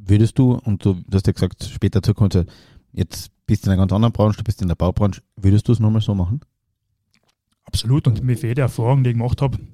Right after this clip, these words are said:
Speaker 2: dankbar, weil ich glaub, wenn wir mal, äh, als Gesellschaft verstehen, und das fängt in der Schule an, dass es keine Schuldkultur, sondern eine Lernkultur gibt und dass man einmal, einmal mehr aufstehen muss, als hinfällt, dann, äh,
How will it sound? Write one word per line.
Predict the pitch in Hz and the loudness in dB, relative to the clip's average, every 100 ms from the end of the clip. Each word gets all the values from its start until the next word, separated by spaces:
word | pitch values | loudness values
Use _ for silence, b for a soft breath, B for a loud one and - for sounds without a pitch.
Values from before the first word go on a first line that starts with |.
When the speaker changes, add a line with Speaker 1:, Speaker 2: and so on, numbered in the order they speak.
| _ _ _ _ - | _ _ _ _ -10
Speaker 2:
dankbar, | 113 131 - 123 | -2 0 2 0
weil | 110 | 0
ich | |
glaub, | 107 120 - | -4 -4 -4
wenn | 135 120 | -4 -2
wir | 123 | 0
mal, | 139 127 | 2 2
äh, | 127 | 0
als | 143 127 135 120 | -2 -6 -4 -4
Gesellschaft | 127 113 123 127 - | -4 -4 -4 -4 -4
verstehen, | 127 127 127 139 | -6 -2 -2 -2
und | - 120 | -4 -4
das | 120 | -6
fängt | - 127 | -4 -4
in | 123 | -2
der | 117 | -2
Schule | 127 135 | 0 0
an, | 135 | 0
dass | 120 | 0
es | 117 - | -2 -4
keine | 117 | -6
Schuldkultur, | - 139 - 143 - 143 | 0 -2 0 -4 0 0
sondern | 143 135 123 | 2 -2 -2
eine | 120 110 | -2 -2
Lernkultur | 110 131 139 127 143 | -2 -2 -2 -2 0
gibt | 139 143 - | 0 -2 -4
und | 127 | -2
dass | 120 | 0
man | 117 | -2
einmal, | 113 131 131 B B B B B | -2 0 -2 B B B B B
einmal | - 131 | -4 0
mehr | 127 123 131 | 2 2 2
aufstehen | 123 - 139 | 0 0 0
muss, | 135 143 | 2 2
als | 123 | 0
hinfällt, | 110 156 120 120 131 127 | 0 0 0 -2 -2 -2
dann, | 123 131 | -2 -2
äh, | 127 123 117 | -4 -8 -8